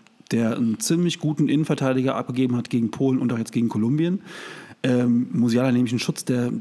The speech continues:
ist einfach noch jung und von dem können wir noch viel erwarten. Aber man muss ganz ehrlich sagen, Hansi Flick hat bis heute keine Richtung, keine Struktur und überhaupt kein Konzept. Und für mich ist ganz ehrlich gesagt die Situation die,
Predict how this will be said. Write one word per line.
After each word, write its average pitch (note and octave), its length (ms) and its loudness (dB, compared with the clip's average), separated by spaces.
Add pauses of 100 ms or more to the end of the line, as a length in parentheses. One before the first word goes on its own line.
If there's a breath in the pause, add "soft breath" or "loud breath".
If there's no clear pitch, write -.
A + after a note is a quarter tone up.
(240)
ist - 120 -6
einfach A#2+ 220 0
noch A2 160 2
jung C#3 300 2
und A#2 380 -2
von A#2 200 0
dem A#2+ 320 2 (280)
können C3 160 0
wir B2+ 60 4
noch A#2 120 0
viel - 200 0
erwarten. B2 500 -2 (540 loud breath)
Aber B2+ 240 0 (180)
man C#3 160 2
muss D#3 120 2
ganz C3 160 -2
ehrlich C3+ 220 0
sagen, D3 460 0 (220)
Hansi C#3 300 2
Flick C#3+ 360 -2
hat C3+ 200 -6
bis - 160 -2
heute C3+ 300 0
keine C#3+ 380 0
Richtung, C3+ 420 0
keine C3+ 260 0
Struktur B2+ 680 -2
und A#2 240 0 (440 loud breath)
überhaupt A#2+ 480 0
kein A#2+ 220 0
Konzept. - 540 -4
Und G#2 240 -2 (280 loud breath)
für - 180 -6
mich G#2 240 2
ist - 140 -2
ganz C#3 260 0
ehrlich C3 280 0
gesagt B2+ 420 -2 (240)
die B2+ 80 0
Situation A#2 600 2
die, A2+ 300 2